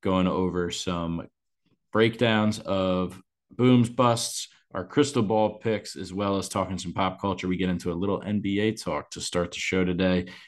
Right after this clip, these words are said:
with the start of the N B A season. But before we get into the show, just wanted to thank our sponsor, Underdog Fantasy. Underdog, use our code Monarchy, M O N A R C H Y. Get a one hundred dollar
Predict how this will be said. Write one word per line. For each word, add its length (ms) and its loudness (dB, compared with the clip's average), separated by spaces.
with 140 -6
the 80 -12
start 340 -2
of 80 -8
the 140 0
N 80 -2
B 160 -2
A 40 -2
season. 320 -2
But 300 4
before 320 2
we 140 6
get 120 4
into 200 2
the 80 -6
show, 420 -4
just 200 -12
wanted 240 0
to 60 -4
thank 280 -4
our 60 -4
sponsor, 420 -4
Underdog 600 6
Fantasy. 540 2
Underdog, 520 0
use 200 2
our 160 2
code 320 -2
Monarchy, 540 2
M 220 2
O 220 0
N 420 -6
A 240 2
R 380 -6
C 580 2
H 280 0
Y. 440 -2
Get 200 -2
a 120 -2
one 260 2
hundred 220 2
dollar 400 0